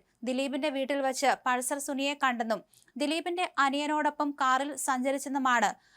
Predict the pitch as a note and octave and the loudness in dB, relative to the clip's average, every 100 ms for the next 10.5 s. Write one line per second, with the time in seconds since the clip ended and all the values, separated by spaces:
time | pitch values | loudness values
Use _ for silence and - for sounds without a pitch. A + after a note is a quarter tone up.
0 | - A#3 A#3+ C4+ D4 D4 D4+ D4+ E4 E4+ | -4 0 2 4 4 4 2 2 0 -2
1 | D#4 D#4 D4 C4+ C4+ C4+ E4 - C#4+ C4 | 0 2 4 4 4 2 0 0 -2 -2
2 | B3+ C4 C4 C4+ C4+ C4 B3 B3+ C4+ D4 | 2 2 2 0 -4 -4 -4 -2 0 -2
3 | C#4+ B3+ A#3+ F#3+ - _ C#4+ D4+ D#4 E4 | 0 0 0 -4 -8 _ 2 2 0 -4
4 | E4 D4+ C#4 C4+ B3 D4 - B3+ B3+ B3+ | -2 0 2 4 4 4 4 4 4 0
5 | B3+ G#3 G#3+ G#3 G3 - G#3+ - B3+ D4+ | 0 0 -2 -6 -4 -4 -4 -4 -2 0
6 | D#4 F4 F#4+ F#4+ D#4+ D4 F4+ F4 D#4+ D4+ | 2 2 0 2 4 4 0 -2 0 2
7 | D4 C#4+ C#4 B3+ G3+ - _ C#4 C#4+ E4 | 2 2 2 2 -2 -8 _ 2 2 2
8 | D#4 C#4+ C#4 C#4 C#4 - C4 B3+ C4 C#4 | 0 2 4 4 2 0 0 0 0 -2
9 | C#4 B3+ C4 B3+ A#3 D4 - C4 A#3 G#3 | 4 4 4 2 0 0 2 2 2 -2
10 | - A#3+ G3 F#3 G#3 | -2 0 0 -2 -8